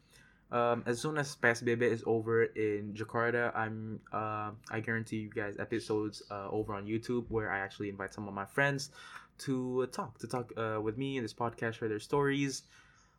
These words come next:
Um, and remember, guys, just work on your grind. Never give up, okay? As I always say nih, ini analogi gue, lu bisa ke Bekasi pakai sepeda, jalan kaki,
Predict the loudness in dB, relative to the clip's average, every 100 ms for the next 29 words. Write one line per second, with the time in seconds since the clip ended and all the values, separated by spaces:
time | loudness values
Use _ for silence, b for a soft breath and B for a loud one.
0 | _ 0 2 2 2 0 0 0 2 4
1 | 4 2 2 0 -2 -6 -10 -10 -12 -2
2 | -2 0 -2 -2 -4 -6 -6 -10 -14 -14
3 | -4 -2 2 2 2 0 -4 -4 -6 -2
4 | -2 -2 -4 -2 0 2 2 2 2 2
5 | 0 -2 -2 -2 -2 -2 -2 2 2 2
6 | 0 -4 -4 -4 -4 -4 -6 -6 -6 -6
7 | -4 -2 -2 -2 -2 -4 -6 -6 -2 -4